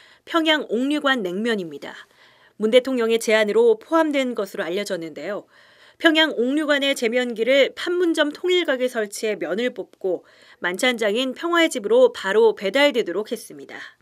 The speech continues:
이외에도 문 대통령이 유년기를 보낸 부산의 달고기 구이,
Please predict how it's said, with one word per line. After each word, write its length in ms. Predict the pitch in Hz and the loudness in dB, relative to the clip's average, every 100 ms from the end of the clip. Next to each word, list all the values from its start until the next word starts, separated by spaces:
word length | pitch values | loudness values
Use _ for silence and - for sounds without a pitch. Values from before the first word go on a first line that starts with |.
| _ _ _ _ _ | _ _ _ _ _
이외에도 640 | - 240 262 247 269 277 254 | -6 4 8 8 6 4 4
문 240 | 196 262 | 2 -2
대통령이 600 | 269 262 262 247 233 277 | 2 2 0 0 0 -2
유년기를 560 | 226 247 311 294 262 254 | -2 2 2 2 2 2
보낸 320 | 214 220 226 | 2 0 -2
부산의 480 | 214 196 214 202 175 | -6 -6 -4 -2 -4
달고기 560 | - 196 226 220 226 247 | -2 -2 -2 -4 -8 -6
구이, 360 | 220 208 156 | -4 -4 -6